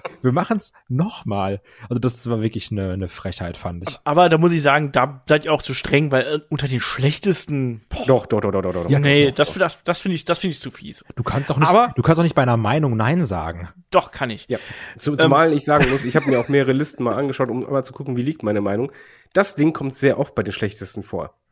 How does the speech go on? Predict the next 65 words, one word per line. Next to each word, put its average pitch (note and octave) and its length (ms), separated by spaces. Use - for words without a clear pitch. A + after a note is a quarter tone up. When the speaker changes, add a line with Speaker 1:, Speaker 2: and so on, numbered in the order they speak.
Speaker 1:
Ja, F#2+ 240
wie A#2 60
kann A#2+ 220
jeder A#2+ 240
die A2 120
WrestleMania A2+ 440
drei G#2+ 240
gucken - 260
oder F#2+ 140
sowas? F2+ 340
So, G#2+ 200
jetzt, B2+ 240
jetzt B2+ 140
sind B2 180
wir D#3 80
hier E3+ 120
dran, G#2+ 180
die G#2+ 60
jungen A#2+ 240
Wilden, B2+ 240
David A#2 240
und G2+ 100
ich. D3 260
<laughs> F5+ 60
Speaker 3:
Ich - 200
bin G2+ 100
jung B2+ 160
und F#2+ 120
wild, A2+ 280
Speaker 1:
Ja, A2+ 80
Speaker 3:
jawohl. B2 260
Speaker 1:
eben, C3+ 300
genau. G#2+ 280
Aber B2+ 200
wa-, C3 140
was, C#3 240
was C#3 120
kommt F3 200
denn D3+ 80
bei C3+ 80
euch A#2+ 200
danach? F#2+ 460
Oder A#2+ 600
Speaker 3:
Äh, G#2+ 40
ich A2 120
Speaker 1:
wenn G#2 80
Speaker 3:
hab D#3 80
noch - 60
Speaker 1:
jetzt G2 80
jemand A#2+ 180
Speaker 3:
zwei. F#2+ 40
Speaker 1:
was - 60
hat? - 220
Speaker 3:
Drei. C3+ 180
Speaker 2:
Ich A2+ 80
hab C4+ 80
auch C#4 80
noch A3 80
Speaker 3:
Drei D3 80
Speaker 2:
zwei. A2+ 220
Speaker 3:
hab F#2+ 60
ich. - 180
Ich A#2+ 120
hab B2 100
drei. G2+ 320